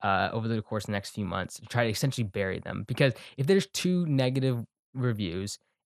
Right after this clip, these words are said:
out of fifty that are all five-star, and they, like, someone that's looking at that is going to uh, take those two, two reviews with a much larger grain of salt, because now it's like, "Okay,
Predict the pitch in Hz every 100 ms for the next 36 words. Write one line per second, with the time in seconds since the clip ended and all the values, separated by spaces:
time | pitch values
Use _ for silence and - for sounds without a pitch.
0 | - 113 107 101 - 180 147 - 107 104
1 | 104 107 113 117 113 120 117 110 - 107
2 | 98 101 101 - 123 104 _ _ - -
3 | 151 160 147 127 127 - 120 110 113 107
4 | 120 113 110 107 - 110 104 101 - _
5 | _ - 107 104 - _ _ _ 123 -
6 | - - 143 120 123 - - 127 123 123
7 | 113 _ _ _ - - 156 123 120 110
8 | 110 110 104 120 110 - 113 104 110 107
9 | 95 98 - 127 196 131 110 - 107 107
10 | 104 104 101 98 95 117 113 - 87 92